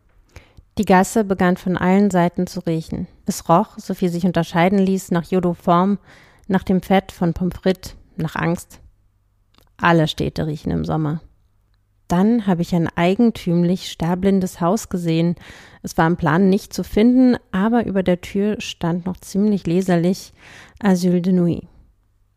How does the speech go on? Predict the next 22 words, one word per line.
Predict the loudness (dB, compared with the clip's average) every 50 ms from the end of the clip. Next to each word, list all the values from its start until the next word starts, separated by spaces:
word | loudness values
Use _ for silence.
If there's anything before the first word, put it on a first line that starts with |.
| _ -6 2
Neben | 4 6 8 8
dem | 8 6 6 4
Eingang | 2 0 2 2 2 2 2
waren | 2 0 0
die | -2 -4
Preise. | -8 -8 -6 -4 -2 -2 -2 -2 -4 -6
Ich | -6 -6
habe | -6 -8 -6
sie | -6 -4
gelesen, | -2 0 2 4 2 2 2 2 0
es | 0 -2 -6 -10
war | -8
nicht | -8 -8 -8 -10
teuer. | -10 -10 -8 -8 -8 -10 -12 _ _ _ _ 0
Und | 0 4 4
sonst | 4 4 4 2 0 -2 -14 -4 0
ein | 0 0 4
Kind | 4 4 6 6
in | 4 2
einem | 2 2 2 0
stehenden | -2 -2 -2 2 2 4 4 4 2 0
Kinderwagen. | 0 0 2 2 2 2 0 0 -2 0 -2 -4 -6